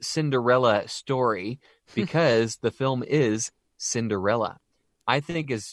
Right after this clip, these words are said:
Speaker 1: far as Disney movies are concerned, it's one of the strongest entries,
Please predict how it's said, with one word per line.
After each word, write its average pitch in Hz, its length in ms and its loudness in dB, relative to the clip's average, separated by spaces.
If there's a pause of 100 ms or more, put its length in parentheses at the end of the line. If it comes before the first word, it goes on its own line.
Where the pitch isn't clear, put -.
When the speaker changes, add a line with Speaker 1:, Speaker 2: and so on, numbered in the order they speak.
Speaker 1:
far 131 200 4
as 101 180 -2
Disney 143 400 -4
movies 139 420 -2
are 123 100 -2
concerned, 123 680 -10 (360)
it's - 200 -10
one 117 160 -4
of 107 80 -6
the 104 80 -6
strongest 123 680 -6
entries, 107 640 -4